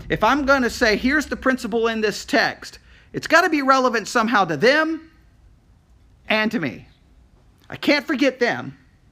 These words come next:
while I'm thinking about me. I think that's the main point there. All right, everybody got that? All right, so let's go back here. We are in the interpretive journey. The first thing about this interpretive journey is we broke the journey down into four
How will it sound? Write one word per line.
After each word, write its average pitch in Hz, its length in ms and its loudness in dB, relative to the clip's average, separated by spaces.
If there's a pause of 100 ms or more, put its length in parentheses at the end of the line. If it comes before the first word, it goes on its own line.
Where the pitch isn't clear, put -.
(220)
while 170 120 2
I'm 170 100 -4
thinking 190 320 -2
about 151 280 2
me. 131 200 -8 (1080)
I 180 140 -4
think 202 160 -4
that's 190 220 0
the 185 80 -2
main 147 280 -4 (140)
point 120 320 -8
there. 131 200 -14 (380)
All - 300 -6
right, 160 100 -2
everybody 175 300 -2
got 180 160 0
that? 220 280 0 (1300)
All 208 60 2
right, 190 180 0 (280)
so 156 120 -4
let's 202 200 -2
go 233 120 2
back 190 240 2
here. 110 240 -4 (380)
We 190 260 4
are 202 120 2
in 190 80 0
the 185 120 -2
interpretive 311 500 -2
journey. 143 400 0 (540)
The 151 60 -16
first 285 200 4
thing 285 140 0
about 262 180 2
this 262 160 -4
interpretive 240 420 0
journey 240 240 2
is 185 120 -4
we 202 80 -2
broke 240 220 0
the 214 80 -8
journey 233 280 0
down 214 240 2
into 202 160 -2
four 220 460 2